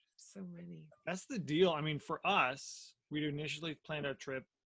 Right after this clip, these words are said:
Speaker 2: on a huge map and all these points. Then we went to Yellowstone National Park as our first major destination.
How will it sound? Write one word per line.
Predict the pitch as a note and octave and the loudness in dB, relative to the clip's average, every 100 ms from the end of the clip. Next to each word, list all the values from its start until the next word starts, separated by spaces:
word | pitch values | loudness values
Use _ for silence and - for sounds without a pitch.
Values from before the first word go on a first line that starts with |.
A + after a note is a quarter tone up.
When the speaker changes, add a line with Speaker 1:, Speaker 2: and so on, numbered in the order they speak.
| - | -14
Speaker 2:
on | B2+ A#2+ | -10 -8
a | |
huge | A#2 G3 D#3+ | -2 -2 0
map | E3+ E3 E3 D3+ | 2 4 4 0
and | C3 A#2 | -6 -6
all | C3 C#3+ | -2 -2
these | C#3+ B2 | -2 -4
points. | - D#3 C3 - - _ _ _ _ _ - - | -6 -4 -4 -8 -14 _ _ _ _ _ -20 -6
Then | D3+ | 4
we | F#3 | 4
went | G#3 F#3 | 4 2
to | D3 | -2
Yellowstone | C#3 D3 - C#3+ | -2 -2 -4 -6
National | B2+ B2 - A#2+ | -6 -6 -8 -10
Park | - A#2+ - | -10 -12 -10
as | A2+ | -12
our | A2 - | -14 -12
first | B2 A#2+ B2 | -12 -10 -10
major | A#2 A#2+ A#2 | -10 -10 -12
destination. | A2+ A2+ - A#2+ G#2+ G#2 - B2 C3 | -12 -12 -14 -14 -12 -10 -10 -10 -18